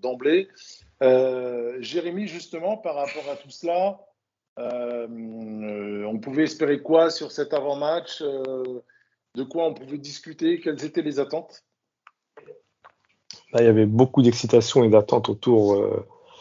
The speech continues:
Speaker 2: du fait que pour la première fois, Neymar, Messi et Mbappé allaient jouer, euh, titulaire au coup d'envoi et c'est retour de la Ligue des Champions, la, la compétition prestigieuse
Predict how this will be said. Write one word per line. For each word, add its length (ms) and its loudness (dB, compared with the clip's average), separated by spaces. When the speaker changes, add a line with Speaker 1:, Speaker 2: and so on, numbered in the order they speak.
Speaker 2:
du 140 0
fait 260 6
que 120 0
pour 240 4
la 80 6
première 580 4
fois, 500 8
Neymar, 600 0
Messi 420 -6
et 80 -2
Mbappé 480 0
allaient 280 -2
jouer, 460 0
euh, 280 -2
titulaire 580 4
au 80 4
coup 180 -10
d'envoi 720 6
et 100 -4
c'est 200 -6
retour 320 -2
de 100 -6
la 80 -2
Ligue 140 -6
des 100 -4
Champions, 640 0
la, 200 0
la 140 -2
compétition 680 -6
prestigieuse 760 -2